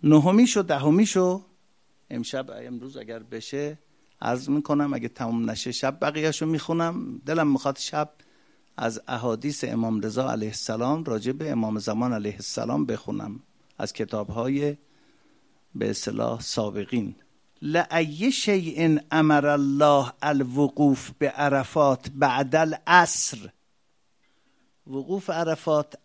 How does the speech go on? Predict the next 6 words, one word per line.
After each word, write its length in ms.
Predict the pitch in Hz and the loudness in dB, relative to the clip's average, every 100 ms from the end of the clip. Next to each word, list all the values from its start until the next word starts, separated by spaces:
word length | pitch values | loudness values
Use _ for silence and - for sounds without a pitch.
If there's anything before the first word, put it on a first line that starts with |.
| - | -4
اصلش 1040 | 165 - - 175 180 185 - - - - _ _ _ _ _ _ _ _ _ _ _ - | -2 -2 -4 0 0 0 -4 -10 -12 -16 _ _ _ _ _ _ _ _ _ _ _ -10
بعد 340 | 120 113 120 | -8 -8 -8
از 180 | 113 104 | -8 -8
عصر 360 | 143 160 - - | -8 -8 -6 0
تا 160 | 143 | 2
مغربه 640 | 143 120 107 113 110 95 | 4 2 -2 -6 -6 -10